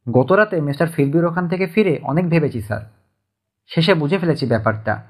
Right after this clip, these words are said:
পাইপ অর্গান।" "পাইপ অর্গান?" হ্যাঁ, স্যার। চাচার বুকশেলফে অর্গানের উপর একটা বই আছে। এক জায়গায় লেখা আছে, সাবসনিক ভাইব্রেশন অদ্ভুত প্রতিক্রিয়া করে মানুষের স্নায়ুর উপর।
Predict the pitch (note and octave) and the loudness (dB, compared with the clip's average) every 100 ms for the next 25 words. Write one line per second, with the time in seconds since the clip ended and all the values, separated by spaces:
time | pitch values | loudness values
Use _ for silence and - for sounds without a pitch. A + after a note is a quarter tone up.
0 | _ _ - D3 E3 C3+ A2 G#2 E2 - | _ _ 2 2 2 0 0 -4 -6 -14
1 | _ _ _ _ _ _ _ _ B2 C3+ | _ _ _ _ _ _ _ _ 2 2
2 | F3 F#3 G3 C4+ - _ _ _ _ _ | 2 0 -2 -8 -12 _ _ _ _ _
3 | _ _ _ _ _ _ _ _ _ D#3+ | _ _ _ _ _ _ _ _ _ 2
4 | E3 B2+ G#2+ - _ _ _ _ _ - | 2 2 -4 -8 _ _ _ _ _ 0
5 | A#2+ D#3 D#3 C#3+ D#3+ - A3 A3 D#3 - | 2 4 0 0 -4 0 0 2 -2 0
6 | B2+ B2+ D3 E3+ E3 E3+ E3 E3+ C3 C#3 | 0 2 2 0 -2 -2 0 2 2 2
7 | G#2+ G#2 G#2+ - _ _ _ _ _ _ | 2 -4 -8 -12 _ _ _ _ _ _
8 | _ _ B2+ C#3 D#3 E3+ D3 C3+ D3+ A#2+ | _ _ 0 2 2 2 2 0 2 0
9 | G#2 G#2+ A2 _ _ _ _ _ _ _ | -2 -8 -8 _ _ _ _ _ _ _
10 | _ _ _ _ _ _ _ - - C3 | _ _ _ _ _ _ _ -6 2 2
11 | - F3 F#3+ E3 F3+ F#3+ G#3 F#3 C3+ A#2+ | 2 0 2 2 2 2 0 0 -2 -2
12 | B2+ C3+ D3+ E3 D3+ D3 E3 F#3+ F#3+ G3 | -2 0 -2 0 -2 -2 0 2 2 2
13 | F3+ C3 C#3 C#3+ D3+ - C3 C3 G#2+ A2 | 0 0 -2 0 -2 0 0 0 -2 -4
14 | G#2+ | -6